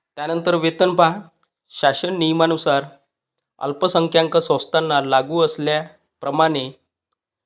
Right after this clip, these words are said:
पात्रता असलेल्या उमेदवाराने दिनांक तेवीस दोन दोन हजार चोवीसला दुपारी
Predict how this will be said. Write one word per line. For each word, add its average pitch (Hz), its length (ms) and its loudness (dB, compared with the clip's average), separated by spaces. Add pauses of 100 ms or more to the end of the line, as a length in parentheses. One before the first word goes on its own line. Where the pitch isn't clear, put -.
(280)
पात्रता 165 420 2
असलेल्या 151 440 0
उमेदवाराने 143 760 2 (340)
दिनांक 156 400 0
तेवीस 156 540 -2
दोन 156 220 0
दोन 143 160 4
हजार 147 260 2
चोवीसला 139 600 -2
दुपारी 131 480 2